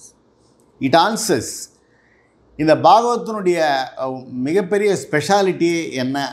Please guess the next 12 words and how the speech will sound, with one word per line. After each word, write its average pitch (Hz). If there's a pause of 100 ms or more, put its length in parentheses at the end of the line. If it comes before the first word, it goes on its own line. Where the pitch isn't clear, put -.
அப்படின்னா, 98 (1300)
ஏதோ 214
ஒரு 240
விஷயம் 165
இருக்கு, 131 (640)
அந்த 170
விஷயம்தான் 135 (1400)
உனக்குள்ள 196
இருக்கு, 135
உனக்கு 147
வெளியில 180
இருக்கு, 117